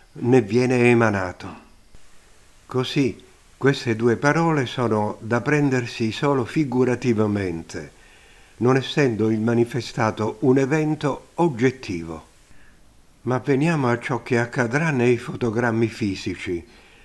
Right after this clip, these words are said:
vedendo questi come verità di passaggio, valida solo per darvi l'idea di qualcosa che scorra per motivi didattici. Il riassorbimento,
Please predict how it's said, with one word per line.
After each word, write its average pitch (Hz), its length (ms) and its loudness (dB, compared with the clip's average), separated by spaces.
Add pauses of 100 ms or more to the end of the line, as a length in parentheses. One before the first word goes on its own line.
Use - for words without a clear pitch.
(240)
vedendo 131 540 2
questi 127 400 0
come 117 320 0
verità 147 640 2
di 160 200 -2
passaggio, 92 1000 -4 (500)
valida 117 500 2
solo 143 340 2
per 107 200 -4
darvi 117 320 4
l'idea 123 580 2 (540)
di 123 180 0
qualcosa 127 600 -2
che 120 140 0
scorra 117 720 2 (560)
per 123 220 4
motivi 135 460 2
didattici. 101 920 -2 (1160)
Il 160 280 2
riassorbimento, 113 1300 2